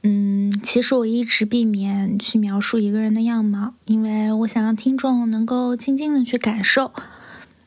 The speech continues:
去想象他们到底是一个什么样的人。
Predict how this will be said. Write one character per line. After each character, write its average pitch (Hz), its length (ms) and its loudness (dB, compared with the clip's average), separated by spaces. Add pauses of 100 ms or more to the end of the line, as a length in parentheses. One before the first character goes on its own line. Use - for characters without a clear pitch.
(240)
去 - 140 0
想 190 260 2
象 262 360 0 (100)
他 - 140 -2
们 226 100 2
到 233 140 -2
底 220 280 -2
是 214 220 0
一 226 100 0
个 233 80 0
什 220 160 -2
么 208 100 -4
样 247 180 2
的 220 80 -2
人。 226 260 -6